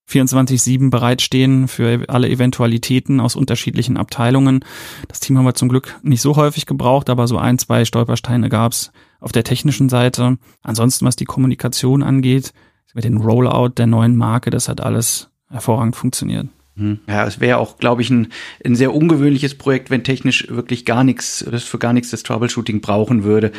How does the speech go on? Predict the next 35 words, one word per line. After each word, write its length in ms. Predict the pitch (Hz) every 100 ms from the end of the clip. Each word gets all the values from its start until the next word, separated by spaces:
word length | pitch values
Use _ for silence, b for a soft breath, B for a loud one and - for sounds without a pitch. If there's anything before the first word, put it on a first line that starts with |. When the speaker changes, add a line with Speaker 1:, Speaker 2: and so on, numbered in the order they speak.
| B B
Speaker 1:
Genau, 260 | 127 98 -
Speaker 2:
Ähm, 280 | 131 135
Speaker 1:
das 80 | 127
geht 140 | 113 107
einfach 320 | 101 - 117
nicht 180 | 117 -
bei 100 | 117
der 140 | 113
Größe, 380 | 117 120 110 -
ja, 140 | 127
da 300 | 127 127 107 -
irgendwas 580 | 131 123 117 - - -
fällt 200 | - 117
immer 180 | 107 107
um. 220 | 113 95 _ _
Speaker 2:
Was 300 | - 123 139
ja 140 | 156
natürlich 580 | 143 131 139 131 117 -
auch 320 | 107 - 214
irgendwo 640 | - 139 147 139 139 143 139
eine 380 | - 131 135
Sache 260 | 127 131 147
ist, 480 | - 147 151 - - _ _ _
du 380 | - 143 135 107
hast 160 | 113 -
schon 160 | 110
gesagt, 400 | 104 110 127 -
ihr 100 | 120
habt 140 | 120 -
nicht 240 | 117 -
allzu 280 | 117 113 131
viel 480 | - 131 127 123 101
geändert, 600 | - 120 127 135 123 -
was 300 | 123 - -
die, 400 | 113 110 110